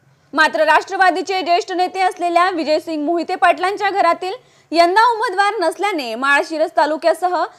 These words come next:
सोलापूर जिल्ह्यात नाराजी पसरली होती. त्यामुळे भाजप हायकमांडने विजय सिंग मोहिते पाटील यांचे पुनर्वसन करण्याचे ठरविले आहे. निवडणुकीच्या निकालानंतर आचारसंहिता संपताच खासदार विजय सिंग मोहिते पाटलांची गोव्याच्या राज्यपदाच्या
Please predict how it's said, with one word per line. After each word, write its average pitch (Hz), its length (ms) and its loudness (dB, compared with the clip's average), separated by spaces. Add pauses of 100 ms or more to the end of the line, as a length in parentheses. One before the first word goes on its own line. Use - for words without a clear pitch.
(200)
सोलापूर 381 460 2
जिल्ह्यात 415 460 -2
नाराजी 311 360 2
पसरली 285 420 -6
होती. 269 300 -8 (240)
त्यामुळे 277 360 -2
भाजप 302 480 2
हायकमांडने 349 640 2 (420)
विजय 330 280 -2
सिंग 440 280 -4
मोहिते 392 320 -2
पाटील 349 460 0
यांचे 302 280 -2 (140)
पुनर्वसन 392 600 -2
करण्याचे 285 440 -2
ठरविले 269 420 -2
आहे. 254 300 4 (1080)
निवडणुकीच्या 427 720 0
निकालानंतर 339 720 2
आचारसंहिता 330 920 -2
संपताच 294 600 -4 (200)
खासदार 339 440 4
विजय 330 240 -2
सिंग 427 260 -6
मोहिते 381 280 -6
पाटलांची 349 720 -2
गोव्याच्या 339 600 0
राज्यपदाच्या 381 880 0